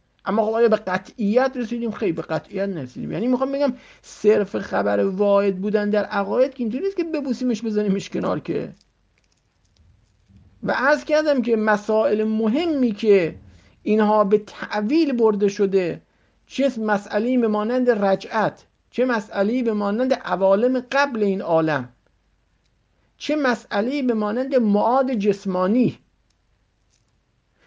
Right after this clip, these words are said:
چه مسئله‌ای در ارتباط با نسبت خالق و خلق، که حالا ایشون بعد ورود می‌کنه به آیات و روایات،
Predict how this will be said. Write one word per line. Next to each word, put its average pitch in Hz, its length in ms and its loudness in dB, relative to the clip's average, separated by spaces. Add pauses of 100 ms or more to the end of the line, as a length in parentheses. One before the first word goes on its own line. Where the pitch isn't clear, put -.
(140)
چه - 180 -4
مسئله‌ای 262 840 0
در 226 320 2
ارتباط 233 680 0
با 208 200 -2
نسبت 233 960 0
خالق 254 640 0
و 302 40 4
خلق، 180 460 -4
که 208 100 -4
حالا 214 140 2
ایشون 214 360 -2
بعد 190 320 -2
ورود 196 400 -4
می‌کنه 143 300 -6
به 147 100 -6
آیات 139 360 -6
و 151 40 -8
روایات، - 420 -8